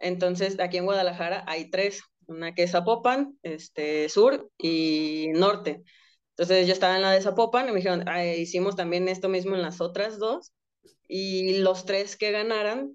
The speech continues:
iban a ir a participar a la Ciudad de México, este, y a jugar ahí". Se jugaban como, ahora sí, entre todas las escuelas que habían,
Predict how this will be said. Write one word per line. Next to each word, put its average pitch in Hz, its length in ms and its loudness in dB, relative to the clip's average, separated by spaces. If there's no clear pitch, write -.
iban 175 400 -2
a 165 280 -4
ir 170 240 0
a 170 220 -2
participar 180 680 -2
a 156 100 -2
la 160 280 2
Ciudad 175 280 2
de 202 80 0
México, 240 640 -2
este, 160 920 2
y 160 100 8
a 175 80 8
jugar 165 340 6
ahí". 185 400 4
Se - 140 0
jugaban 165 420 2
como, 165 300 0
ahora 180 120 2
sí, 196 180 2
entre 175 280 4
todas 175 320 4
las 185 140 0
escuelas 165 440 0
que 160 100 -4
habían, 147 580 -6